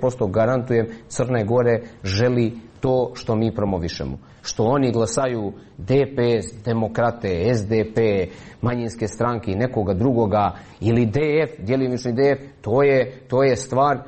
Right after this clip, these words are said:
momentalne političke borbe. Ja govorim o političkom pravcu, govorim o vrijednostima. I ja mislim ka-, kada bi pitali ljude da li ste za ove vrijednosti ili za neke druge,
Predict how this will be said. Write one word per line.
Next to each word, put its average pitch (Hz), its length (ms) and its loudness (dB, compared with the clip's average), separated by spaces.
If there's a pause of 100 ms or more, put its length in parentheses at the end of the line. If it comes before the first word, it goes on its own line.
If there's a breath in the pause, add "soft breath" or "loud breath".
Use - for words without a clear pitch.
(160)
momentalne 131 720 0
političke 120 500 0
borbe. 101 320 0
Ja 120 180 2
govorim 117 440 2
o 101 60 -4 (120)
političkom 117 640 0
pravcu, 120 400 -2
govorim 110 480 2
o 101 60 -4
vrijednostima. 101 760 0 (240 loud breath)
I 101 120 0
ja 123 220 2
mislim 123 320 -2
ka-, 123 180 0
kada 110 200 2
bi 104 120 -2
pitali 117 560 2 (140)
ljude 117 300 0
da 113 160 0
li 135 140 0
ste 117 180 -2
za 110 180 2
ove 131 240 4
vrijednosti 107 520 0
ili 104 180 -2
za 113 140 0
neke 131 260 2
druge, 120 420 0